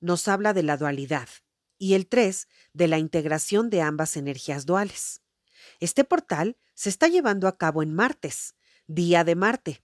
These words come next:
planeta asociado a la energía masculina, la cual estará muy presente.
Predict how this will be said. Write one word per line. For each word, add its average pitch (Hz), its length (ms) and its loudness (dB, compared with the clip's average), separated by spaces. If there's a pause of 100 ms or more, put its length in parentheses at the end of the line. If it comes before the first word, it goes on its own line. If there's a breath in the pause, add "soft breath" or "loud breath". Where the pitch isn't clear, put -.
planeta 170 460 0
asociado 175 480 -2
a 185 40 4
la 202 100 -2
energía 147 340 -4
masculina, 156 640 -4 (320 soft breath)
la 185 220 2
cual 269 200 4
estará 151 340 -4
muy 143 200 -4
presente. 139 720 -8